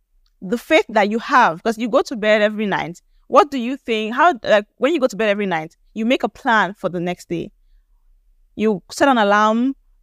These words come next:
and say, "Wake me up at seven A M." That conviction that makes you feel like you're gonna wake up at seven A M, that, that alarm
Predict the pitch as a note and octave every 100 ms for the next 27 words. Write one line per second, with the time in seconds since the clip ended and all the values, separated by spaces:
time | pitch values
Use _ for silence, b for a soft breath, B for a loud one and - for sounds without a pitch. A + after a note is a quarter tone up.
0 | - G#3 A3+ A3+ A3+ B3 G#3 E3 - D4
1 | C4+ D#4 A3+ G3+ D3+ F3+ _ _ _ _
2 | _ _ - D4+ - A#3 A3 A#3+ B3 G3+
3 | G#3 A#3+ - A3+ - A3 G3 G#3 A3 F#3+
4 | A3 G#3 - - G#3+ G#3+ - F#3+ F3+ A#3+
5 | - G#3 A3+ A#3 F3 E3